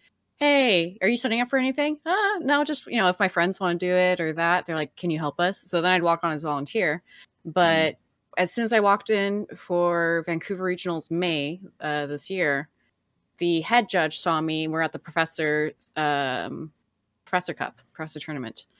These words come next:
Speaker 1: And he immediately says, "Gumi, I know you've been streaming, and I know you've been running tournaments, and you're very familiar with the cards and the rulings because of it. Are you comfortable being my first pick for a stream judge?" And I said,
Speaker 2: Yo.
Speaker 1: "Yes, <laughs> absolutely."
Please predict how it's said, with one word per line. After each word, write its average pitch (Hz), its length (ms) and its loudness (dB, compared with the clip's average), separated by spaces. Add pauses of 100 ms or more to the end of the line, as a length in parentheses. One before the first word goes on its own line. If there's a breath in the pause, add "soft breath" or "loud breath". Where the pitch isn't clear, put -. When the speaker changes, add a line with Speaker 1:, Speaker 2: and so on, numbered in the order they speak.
(260)
Speaker 1:
And 160 200 -2
he 175 80 -4
immediately 170 320 0
says, 165 420 -4
"Gumi, 247 320 0
I 208 80 0
know 190 100 0
you've 202 160 -4
been 254 120 -2
streaming, 185 400 -4 (180)
and 165 100 -4
I 156 60 -2
know 160 140 -2
you've 170 140 -4
been 190 100 -4
running 190 200 -2
tournaments, 160 600 -8 (520)
and 151 200 -4
you're 147 200 -2
very 139 240 -4
familiar 180 320 -4
with 170 100 -4
the - 60 -14
cards 175 400 -2
and 214 60 -2
the 220 60 -4
rulings 156 320 -4
because - 360 -8
of - 80 -10
it. - 280 -10 (880)
Are 165 100 2
you 165 140 0
comfortable 170 440 -6
being 147 420 -4 (100)
my 143 340 -4
first 147 300 -8
pick 135 220 -4
for 151 140 -6
a 180 60 -6
stream 302 220 0
judge?" - 400 -4 (380)
And 151 80 -4
I 151 80 -4
said, 143 380 0
Speaker 2:
Yo. 120 140 -10 (300)
Speaker 1:
"Yes, 269 400 0
<laughs> - 20 4
absolutely." 196 840 4